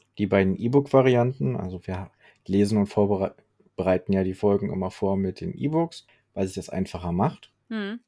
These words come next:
Speaker 1: Und nebenbei ein bisschen Notizen machen kann. Und Lali hat das Buch.
Speaker 2: Genau, ich hab zwei, also ich hab einmal das E-Book und ich habe das, äh, das E-Book und das Paperback. Das Paperback hab ich mir brav offiziell gekauft und die E-Books haben wir zur Verfügung gestellt bekommen. Vielen Dank an dieser Stelle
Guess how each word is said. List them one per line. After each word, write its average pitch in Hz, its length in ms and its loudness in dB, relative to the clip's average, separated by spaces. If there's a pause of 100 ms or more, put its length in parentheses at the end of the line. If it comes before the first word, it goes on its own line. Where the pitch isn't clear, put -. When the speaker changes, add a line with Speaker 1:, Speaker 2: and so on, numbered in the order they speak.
(180)
Speaker 1:
Und - 60 -16
nebenbei 180 280 0
ein 87 60 0
bisschen - 180 -10 (240)
Notizen 151 380 -6
machen 131 220 2
kann. 123 380 -2
Und 101 380 -10 (300)
Lali 95 240 2
hat 101 160 0
das 92 120 -8
Buch. 196 320 -2 (520)
Speaker 2:
Genau, 196 200 -2
ich 170 160 -8
hab - 180 -16
zwei, 226 300 -2
also 202 140 -6
ich - 40 -14
hab - 80 -10
einmal 202 220 -4
das 190 160 -6
E-Book 247 340 0
und 214 160 -8
ich 202 160 -8
habe 180 180 0
das, 180 260 -8
äh, 175 360 -10 (160)
das - 460 -20
E-Book 254 560 -8
und 185 160 -14
das 180 140 -12 (120)
Paperback. 254 540 -4 (440)
Das - 140 -16
Paperback 196 420 -8
hab 190 100 -10
ich - 120 -14
mir 196 80 -10
brav - 300 -8
offiziell 196 420 -8
gekauft 190 420 -8
und 196 140 -10
die - 120 -16
E-Books 175 280 -12
haben 175 160 -6
wir 175 260 -4
zur - 140 -8
Verfügung 170 460 -10
gestellt 170 340 -6
bekommen. 170 320 -10
Vielen 190 340 -6
Dank 196 240 -2
an 196 140 -4
dieser 185 240 -8
Stelle 247 460 -2